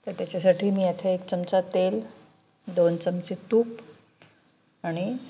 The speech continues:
त्याच्यामध्ये एक चमचाभर जिरे घातलेले आहेत. जिरे तडतडले की त्याच्यामध्ये हरभरा डाळ, उडदाची डाळ आणि काळी मिरी, अख्खी काळी मिरी घातलेली आहे इथे आणि काजूचे तुकडे घातलेले आहेत.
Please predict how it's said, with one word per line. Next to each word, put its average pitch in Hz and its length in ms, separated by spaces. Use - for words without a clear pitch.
त्याच्यामध्ये 175 540
एक 175 120
चमचाभर 170 500
जिरे 170 260
घातलेले 180 460
आहेत. 202 340
जिरे 180 280
तडतडले 180 640
की - 260
त्याच्यामध्ये 180 680
हरभरा 170 440
डाळ, 190 260
उडदाची 175 520
डाळ 190 280
आणि 202 360
काळी 165 300
मिरी, 151 280
अख्खी 175 260
काळी 151 300
मिरी 151 240
घातलेली 160 500
आहे 165 100
इथे 226 340
आणि 185 380
काजूचे 165 440
तुकडे 175 420
घातलेले 143 460
आहेत. - 220